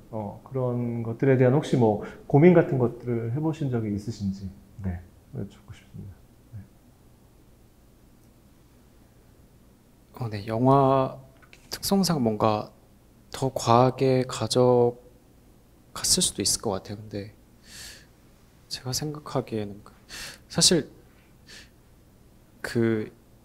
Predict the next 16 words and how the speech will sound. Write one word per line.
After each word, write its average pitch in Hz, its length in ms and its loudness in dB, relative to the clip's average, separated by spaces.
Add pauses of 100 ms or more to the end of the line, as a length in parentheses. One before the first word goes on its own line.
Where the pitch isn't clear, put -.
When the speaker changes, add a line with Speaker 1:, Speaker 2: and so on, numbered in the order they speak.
(280)
Speaker 2:
이 139 100 0
이후에 123 680 6
촬영을 196 840 0
조금 180 300 0
더 107 260 4
한 131 420 -2 (720)
부분이 120 320 4
있거든요. 90 440 -8 (100)
근데 107 180 -6
그거는 95 480 -8
이제 - 180 -12
편집 151 320 -6
부분에서 95 340 -10
잘라냈는데, 92 800 -6 (1120)
이제 - 180 -16
뭔가 104 360 -8